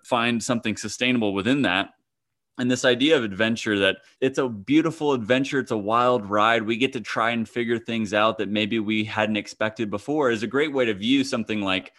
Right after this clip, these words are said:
the pandemic and this whole last year, because no one's immune to it. And I think the other thing that's really been helpful is Nassim Taleb's book,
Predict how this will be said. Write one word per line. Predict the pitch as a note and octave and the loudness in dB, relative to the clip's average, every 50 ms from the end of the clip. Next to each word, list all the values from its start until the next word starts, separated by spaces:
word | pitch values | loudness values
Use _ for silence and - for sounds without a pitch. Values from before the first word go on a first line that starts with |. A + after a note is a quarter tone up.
| _ _ _ _ _ _ _ - - - _ _ _ _ - | _ _ _ _ _ _ _ -20 -20 -20 _ _ _ _ -4
the | A#2+ A#2 A2+ A2 G#2+ | 0 2 4 4 2
pandemic | - A2+ A2+ A2 A2 G2 G#2+ G#2 G#2 G#2+ G#2+ G#2+ G#2 - - A2+ | 0 0 0 0 2 2 2 2 4 2 2 0 -2 -4 -6 -4
and | G#2 G2+ G2+ | -2 -2 -2
this | G2+ F#2+ - | -4 -6 -8
whole | - A2 G#2+ G#2 G2+ | -6 -6 -4 -2 0
last | G2 F#2+ F#2 F2+ - - - | 0 0 0 0 -4 -6 -6
year, | A#2 A2+ G#2+ G2+ F#2+ | -2 -2 0 0 0
because | F#2 F#2+ G#2 G2+ - A2+ G#2+ G#2 G2 - - - _ _ _ _ _ _ _ _ _ _ _ _ _ | -2 -4 -6 -2 2 2 2 2 2 -2 -10 -16 _ _ _ _ _ _ _ _ _ _ _ _ _
no | A#2 A2 A2+ A2+ A2+ | -4 -2 0 0 0
one's | A2+ A2+ G2+ | 0 0 -2
immune | G#2 G2+ G2+ G2+ G#2 G#2 | -2 -2 -2 -2 -4 -4
to | - - F2+ F2 | -4 -6 -4 -4
it. | F2 F2 | -4 -4
And | - G#2 A#2 A#2 | -4 -4 -4 -4
I | A#2 | -4
think | A#2+ - D#3+ E3 D3 | -4 -4 -4 -4 0
the | C3+ B2 | 0 2
other | B2 B2+ B2+ | 2 2 0
thing | B2 B2+ B2 A#2 | -2 -2 -4 -4
that's | G#2+ F#2 - - | -4 -4 -6 -4
really | A2 G#2+ G2+ G2+ | -4 -2 -2 -2
been | F2+ G2 F#2+ | -2 -4 -6
helpful | F#2 G2 G2+ G#2 G2+ - G2+ G2 F#2+ F#2+ | -4 -2 -2 -2 -4 -4 -6 -4 -2 0
is | F#2+ F#2+ F#2+ F#2 | 0 0 0 -2
Nassim | F#2 F#2 G2 G2 - - C3 B2+ A#2 | -4 -6 -6 -6 -4 -2 -2 -2 -2
Taleb's | - A#2+ G#2 G#2+ G#2+ G#2+ G2+ G2+ F#2 | -4 -4 -2 0 0 0 0 -4 -8
book, | - G2+ G2 F#2+ F#2 - - | -6 -2 -2 -2 -2 -4 -8